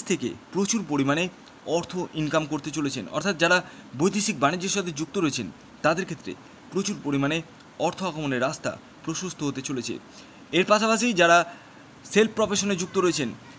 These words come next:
তাদের ক্ষেত্রেও যথেষ্ট মাত্রায় শুভ যেতে চলেছে এবং আপনাদের দৈনন্দিন রোজগার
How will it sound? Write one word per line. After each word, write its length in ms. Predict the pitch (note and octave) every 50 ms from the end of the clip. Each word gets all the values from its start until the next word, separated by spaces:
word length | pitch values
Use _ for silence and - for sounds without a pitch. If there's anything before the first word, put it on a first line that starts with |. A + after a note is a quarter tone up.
| - - -
তাদের 220 | D#3+ E3 F3+ G#3 G3
ক্ষেত্রেও 280 | G#3 G3+ - C#3+ B2+ G#2+ - - - -
যথেষ্ট 300 | E3 F3 F#3 G3+ F3+ - F3
মাত্রায় 380 | D3 C#3 C3+ - F3+ F3 F3 - - - - - -
শুভ 140 | - G3 E3+ D#3+ D3+
যেতে 140 | D3 B2+ C#3+
চলেছে 340 | C3+ D#3 D3 C3 B2+ - B2 - - - - - - - - - - _ _ _ - - - -
এবং 220 | E3 E3+ F3+ A#3 A#3+ A3+ - -
আপনাদের 480 | - E3 - - G3+ A3+ G3 D#3+ C#3+ A#2 - - - - - - - A#2 A2
দৈনন্দিন 480 | D#3+ F#3+ A3 A3 A#3 A#3 A#3 A#3+ A#3+ G#3
রোজগার 420 | D#3 D3+ E3+ - - - D3+ A#2